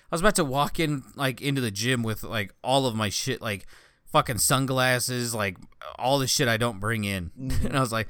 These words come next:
Speaker 1: I got done, I was like, "Oh, fuck." <laughs> I just turned around, I put my stuff away. They were still arguing. I was like, "What happens if they get pissed off and they realized I was laughing at them? And, like, do I have to fight a guy in a wheelchair?"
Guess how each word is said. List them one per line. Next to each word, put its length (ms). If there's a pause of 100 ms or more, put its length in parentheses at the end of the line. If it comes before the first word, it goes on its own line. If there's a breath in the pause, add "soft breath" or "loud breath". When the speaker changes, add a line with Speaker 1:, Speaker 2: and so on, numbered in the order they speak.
(340 loud breath)
Speaker 1:
I 60
got 160
done, 140
I 40
was 60
like, 140
"Oh, 180
fuck." 400 (180)
<laughs> 160
I 140
just 220
turned 200
around, 220 (460 loud breath)
I 440
put 160
my 140
stuff 300
away. 160
They 100
were 80
still 200
arguing. 380
I 60
was 120
like, 180 (300 loud breath)
"What 180
happens 360
if 140
they 140
get 260
pissed 240
off 240
and 80
they 80
realized 320
I 60
was 120
laughing 460
at 100
them? 300
And, 140
like, 420
do 140
I 80
have 160
to 80
fight 240
a 40
guy 220
in 80
a 60
wheelchair?" 580